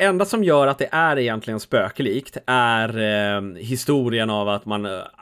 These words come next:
jag antar, inte hittar någonting efteråt. Eh, för att klippet är ju, ja, det är ett barn där. Där är, det, det är ett barn. Det är inte så, det är inte liksom så här någon genomskinlig karaktär eller någonting så här. Och det är lite konstigt att klippet tar slut typ en halv sekund. Alltså,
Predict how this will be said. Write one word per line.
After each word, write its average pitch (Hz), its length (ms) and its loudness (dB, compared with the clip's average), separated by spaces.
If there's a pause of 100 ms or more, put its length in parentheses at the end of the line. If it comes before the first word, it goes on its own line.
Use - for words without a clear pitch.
(120)
jag 139 240 0
antar, 143 580 2
inte 101 220 -2
hittar 127 380 -2
någonting 90 400 -6
efteråt. - 560 -6 (440)
Eh, 113 380 2
för 143 160 0
att 135 200 0 (500)
klippet 180 500 0
är 165 40 2
ju, 139 380 0 (120)
ja, 147 360 4
det 139 180 2
är 185 40 4
ett - 100 -8
barn 123 280 2
där. 90 240 -6 (520)
Där 185 200 2
är, 151 200 4
det, 135 400 2
det 147 180 0
är 165 60 4
ett - 100 -4
barn. 104 360 0
Det 127 220 4
är 165 60 4
inte 151 200 0
så, 147 140 2
det 147 100 2
är 170 40 4
inte 160 160 0
liksom 135 300 0
så 135 80 0
här 123 220 2
någon 123 200 -2 (440)
genomskinlig 110 1120 -2
karaktär 117 720 0
eller 113 200 0
någonting 107 280 -4
så 113 100 -4
här. 110 160 -2
Och 110 60 -2
det 123 80 2
är - 20 2
lite 131 180 0
konstigt 135 300 0
att 127 100 -2
klippet 131 380 -4
tar 135 80 2
slut 151 300 -2
typ - 120 -8
en 104 80 -4
halv 117 340 -2
sekund. 113 400 -2
Alltså, 110 260 -2